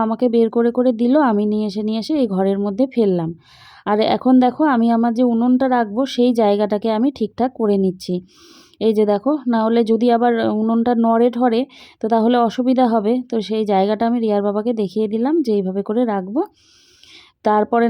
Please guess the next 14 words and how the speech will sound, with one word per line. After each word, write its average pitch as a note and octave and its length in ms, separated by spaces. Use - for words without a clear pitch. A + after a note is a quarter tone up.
না A3+ 100
হয় F#4+ 160
এই, G3+ 140
আহ, F#3+ 300
এই B3 120
যে C4 140
ঘরটা A3+ 280
দেখতে B3+ 200
পাচ্ছ C#4 200
না, D4 180
বালুগুলো A3+ 480
দেওয়া A#3 240
হলো। E4 200
এরপরে A#3+ 440